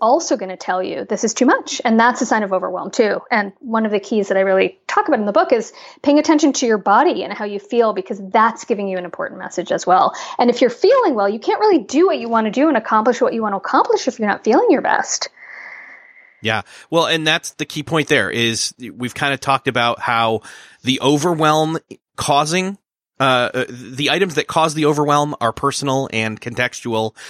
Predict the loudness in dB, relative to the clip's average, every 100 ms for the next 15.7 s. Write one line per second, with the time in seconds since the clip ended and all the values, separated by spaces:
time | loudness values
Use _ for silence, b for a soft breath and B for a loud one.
0 | B -4 -2 0 0 0 -4 -2 -2 -2
1 | 0 -2 -2 -4 -4 -6 -2 0 0 2
2 | 0 0 B B B -2 2 0 -2 _
3 | _ -6 -2 -2 -2 -4 -6 -4 -2 -2
4 | -4 -16 -8 -6 -4 -4 -4 -4 -4 -6
5 | -2 0 2 2 2 2 2 -2 -8 -6
6 | -6 _ -2 -2 -2 0 2 2 0 -6
7 | -6 _ -10 -8 -8 -8 -8 -6 -6 -4
8 | -4 -4 -6 -6 -8 -12 -10 -10 -6 -4
9 | -4 -6 -10 -12 -14 -18 -18 -18 -20 _
10 | _ -4 2 6 4 2 -4 -8 -12 -16
11 | B B B B B B _ _ -20 -20
12 | B B -4 -2 0 0 2 2 4 2
13 | 0 2 2 2 -4 -10 -4 -4 -2 -6
14 | -4 -2 -2 -2 -4 -2 -4 -4 0 0
15 | 0 -2 0 0 0 -2 -6